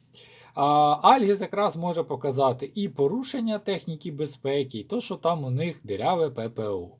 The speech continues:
Да. А, біда ось у них з ресурсом іде.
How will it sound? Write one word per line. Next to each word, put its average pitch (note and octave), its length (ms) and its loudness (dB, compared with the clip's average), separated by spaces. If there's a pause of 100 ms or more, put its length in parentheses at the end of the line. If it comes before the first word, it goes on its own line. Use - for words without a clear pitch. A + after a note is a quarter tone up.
(880)
Да. F#2 320 -14 (1700)
А, G#3 360 6
біда F#3 420 10
ось B3 180 2
у G3+ 60 -2
них A3 180 0
з A#3 80 -2
ресурсом D3 840 0
іде. A#2+ 440 0